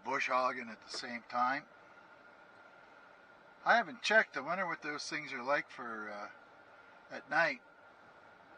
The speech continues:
If you can drive them around at night.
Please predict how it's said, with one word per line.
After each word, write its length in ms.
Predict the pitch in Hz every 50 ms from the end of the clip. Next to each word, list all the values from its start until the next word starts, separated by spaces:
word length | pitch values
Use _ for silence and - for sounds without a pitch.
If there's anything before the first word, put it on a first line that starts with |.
| - - - - - - - - - - - - - - - - - - - - - - - - - - - - - - -
If 60 | 123
you 80 | 127
can 180 | 123 127 117 113
drive 320 | 117 131 131 147 147 139
them 160 | 131 135 123 117
around 360 | 113 123 139 139 147 156 135
at 140 | 120 - 120
night. 280 | 123 113 110 104 -